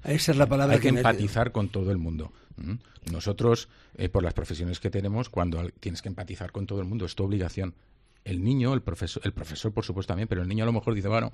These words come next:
Speaker 2: como no va conmigo", y a lo mejor no va con él porque el padre también piensa que es cosa de niños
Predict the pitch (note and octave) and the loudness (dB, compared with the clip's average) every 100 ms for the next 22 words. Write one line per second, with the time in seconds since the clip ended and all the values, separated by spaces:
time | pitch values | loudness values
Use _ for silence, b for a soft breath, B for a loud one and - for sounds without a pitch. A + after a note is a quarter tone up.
0 | b b - G#2 G2+ A#2 C3+ C3+ B2 C3 | b b -2 0 2 2 6 6 4 2
1 | D3+ C#3+ D3+ - - - - - F#2+ G2 | 4 4 2 -2 -20 -20 -20 -12 -4 -2
2 | G2+ - B2 B2 B2+ B2 C3 C#3 C#3+ - | -2 2 4 6 6 6 4 4 4 2
3 | G#2+ G#2 A2+ B2 B2 B2+ C3+ A2+ G2 A2 | 2 4 4 6 4 2 2 2 2 2
4 | B2 B2 C3 D3 | 4 6 6 2